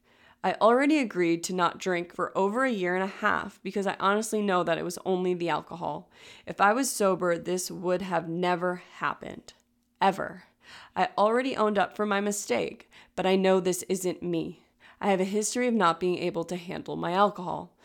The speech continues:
What else can I do to show him that I really want to change? How can I be better for us? I want to spend the rest of my life with him and am so scared to lose him.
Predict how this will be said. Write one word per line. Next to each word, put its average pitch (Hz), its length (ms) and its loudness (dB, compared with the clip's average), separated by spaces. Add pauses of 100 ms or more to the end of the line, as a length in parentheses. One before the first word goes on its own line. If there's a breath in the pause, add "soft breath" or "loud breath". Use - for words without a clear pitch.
(280 loud breath)
What 196 160 2
else 262 200 2
can 226 160 0
I 208 80 2
do 196 180 -2
to 175 80 -4
show 226 260 -2
him 170 300 0
that 170 160 -2
I 170 80 0
really 190 340 0
want 165 300 -2
to 160 80 -10
change? - 600 -4 (300 loud breath)
How 202 180 2
can 233 180 -2
I 233 100 2
be 226 140 -2
better 190 300 2
for 151 220 -8
us? - 340 -12 (280 loud breath)
I 196 80 0
want 220 180 6
to 294 60 2
spend 214 260 0
the 196 80 4
rest 175 320 0
of 208 120 -6
my 214 120 2
life 220 360 0
with 175 140 -8
him 165 400 -6
and 185 140 -2
am 185 120 -2
so 196 400 0
scared 190 420 -4
to 175 100 -6
lose 175 280 -2
him. 160 260 -8